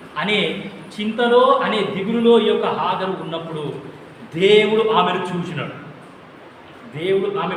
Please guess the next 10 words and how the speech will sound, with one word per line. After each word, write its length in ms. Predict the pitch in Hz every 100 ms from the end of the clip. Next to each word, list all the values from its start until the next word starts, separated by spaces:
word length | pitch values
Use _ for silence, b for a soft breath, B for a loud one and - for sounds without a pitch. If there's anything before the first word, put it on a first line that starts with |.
| 170
పరిస్థితిని 400 | 190 208 214 202
చూసినాడు. 400 | 202 190 220 190
ఆమె 180 | 165 170
బాబు 320 | 170 202 208
ఏడుస్తున్నాడు, 600 | 196 214 233 220 208 196
ఆకలితో 520 | 165 214 240 226 226
ఏడుస్తున్నాడు, 840 | 208 233 240 240 233 220 196 - - - -
వాడికి 220 | 185 196
ఆకలి 380 | 180 202 269 294
అవుతుంది. 680 | 294 302 302 294 220 - -